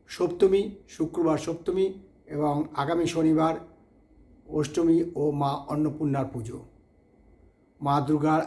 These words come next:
আরেক রূপ মা অন্নপূর্ণা। তাই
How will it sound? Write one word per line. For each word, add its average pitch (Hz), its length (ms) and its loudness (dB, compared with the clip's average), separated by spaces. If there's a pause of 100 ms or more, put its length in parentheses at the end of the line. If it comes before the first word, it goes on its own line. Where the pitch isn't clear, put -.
আরেক 151 280 -2
রূপ 156 240 4 (2250)
মা 127 240 0
অন্নপূর্ণা। 120 600 -4 (2250)
তাই 160 220 2